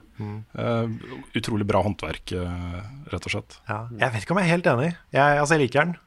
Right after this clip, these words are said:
Speaker 1: men jeg sliter litt med bumper-knappene på den.
Speaker 2: Ja, men de må, det, det er så vanskelig å få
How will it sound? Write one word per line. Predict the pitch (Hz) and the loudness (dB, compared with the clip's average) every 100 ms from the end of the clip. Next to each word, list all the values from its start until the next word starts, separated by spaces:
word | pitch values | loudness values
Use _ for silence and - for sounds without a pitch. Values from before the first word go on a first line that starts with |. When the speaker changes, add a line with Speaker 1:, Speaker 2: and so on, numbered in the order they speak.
| - | -2
Speaker 1:
men | 131 135 | 0 2
jeg | 135 135 | 2 2
sliter | - 120 123 | 2 2 2
litt | 123 - | 0 2
med | 127 117 104 | 0 0 0
bumper-knappene | 98 90 113 110 117 139 151 - - - - _ - - | -2 -4 -6 -2 -2 -2 -6 -8 -20 -20 -20 _ -20 2
på | 139 | 4
den. | 151 | 6
Speaker 2:
Ja, | |
men | 143 160 | 4 4
de | 170 | 4
må, | 156 165 151 - | 4 0 -6 -8
det, | 160 147 151 147 | -6 2 2 6
det | 170 | 6
er | 127 135 | 6 4
så | 185 | 2
vanskelig | 151 110 139 | 2 2 2
å | |
få | 135 | 2